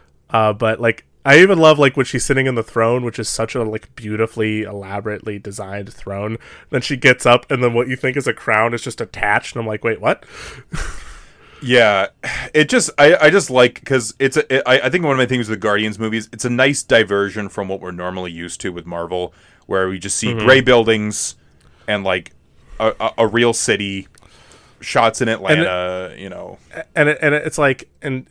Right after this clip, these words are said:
Speaker 1: James Gunn actually, 'cause, like, I remember when he was boasting about using, um, the red digital cameras on this one. It's, like, one of the first Marvel movies to do that. And, like, that, the, the picture quality you get from a camera like that is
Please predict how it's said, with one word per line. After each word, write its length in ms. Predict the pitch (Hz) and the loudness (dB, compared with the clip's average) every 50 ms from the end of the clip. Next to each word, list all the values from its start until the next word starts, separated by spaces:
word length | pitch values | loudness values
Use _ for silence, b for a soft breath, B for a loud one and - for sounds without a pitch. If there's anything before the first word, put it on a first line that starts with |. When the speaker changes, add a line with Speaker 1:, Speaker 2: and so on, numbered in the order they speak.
| 143 | -8
Speaker 1:
James 300 | 131 - 131 139 135 123 | -4 -2 -2 -2 -2 -4
Gunn 240 | - - 123 117 113 | -4 -2 -2 0 0
actually, 400 | 110 107 110 - - 110 104 101 | 0 0 -2 -4 -6 -6 -6 -6
'cause, 180 | - - 120 113 | -6 -6 -4 -2
like, 220 | 120 117 113 - - | 0 0 -2 -2 -2
I 60 | - | 0
remember 380 | 123 135 147 147 143 139 135 123 | 0 0 0 0 0 0 0 0
when 100 | 120 120 | -2 -2
he 100 | 123 127 | -2 -2
was 140 | 123 117 110 | -2 -2 -2
boasting 460 | 107 110 110 110 113 - - 117 110 | -2 -4 -2 -2 -4 -4 -4 -6 -6
about 380 | 110 101 113 110 107 101 101 - | -4 -2 -2 -2 0 -2 -4 -6
using, 680 | 110 107 107 110 107 107 110 110 107 104 101 98 95 - b b b b b b b b _ | -6 -6 -6 -4 -4 -4 -4 -4 -4 -4 -6 -8 -10 -14 b b b b b b b b _
um, 280 | - 110 107 104 104 104 104 | 2 4 4 4 2 0 -4
the 100 | 110 98 | -4 -2
red 280 | 101 107 110 110 104 | 0 2 2 2 2
digital 360 | - 110 104 101 - 107 104 95 | 0 -4 -6 -6 -6 -8 -8 -8
cameras 760 | - - 104 104 107 107 104 101 98 95 - - - - - _ _ _ _ _ - | -6 -4 -4 -2 -2 -4 -4 -6 -8 -8 -10 -10 -10 -12 -14 _ _ _ _ _ -6
on 160 | 107 104 101 | -4 -4 -2
this 180 | 101 98 - - | -4 -6 -4 -4
one. 100 | 107 101 | -4 -4
It's, 80 | 95 - | -4 -6
like, 100 | 98 - | -4 -4
one 80 | 117 | -4
of 60 | 104 | -4
the 60 | 101 98 | -4 -4
first 360 | - - 110 107 101 - - | -4 -2 -2 -2 -2 -2 0
Marvel 280 | 107 104 107 101 104 | 0 2 2 0 -2
movies 260 | 101 101 101 101 98 - | -4 -4 -4 -6 -6 -8
to 80 | 98 | -10
do 180 | 95 104 104 107 | -6 -4 -2 -2
that. 300 | 104 101 98 101 - - b b b b b b b b b b b b _ _ | -2 -2 -2 -6 -8 -12 b b b b b b b b b b b b _ _
And, 500 | - 110 104 104 101 98 98 98 - - - _ _ _ _ _ _ _ _ _ _ _ _ _ _ _ _ _ - | -2 0 0 0 -2 -4 -6 -8 -12 -16 -18 _ _ _ _ _ _ _ _ _ _ _ _ _ _ _ _ _ 0
like, 260 | 127 120 113 - - - | 0 2 2 0 -4 -10
that, 480 | 131 117 117 127 123 123 123 123 - - _ _ _ _ _ _ - | -6 2 6 8 8 10 8 8 4 0 _ _ _ _ _ _ -12
the, 200 | 160 127 127 117 - - | -6 -4 -4 -4 -4 -4
the 140 | 135 123 107 | -4 -4 -4
picture 400 | - - - 165 - - 151 131 | -2 0 -2 -2 0 -2 -4 -2
quality 400 | - - 131 120 117 113 107 107 | 2 2 4 4 4 2 0 -2
you 100 | 110 107 | -4 -2
get 220 | 110 113 110 - | -2 -2 -2 -2
from 140 | - 120 107 | -4 -8 -6
a 40 | 104 | -6
camera 320 | - - 120 113 110 107 107 | -4 0 0 0 0 0 -4
like 160 | 104 98 98 | -6 -6 -6
that 360 | - - 113 113 110 107 - - | -2 0 2 2 2 0 -2 -4
is 520 | 107 104 101 98 - - - - - - | -8 -8 -8 -8 -8 -8 -8 -10 -12 -14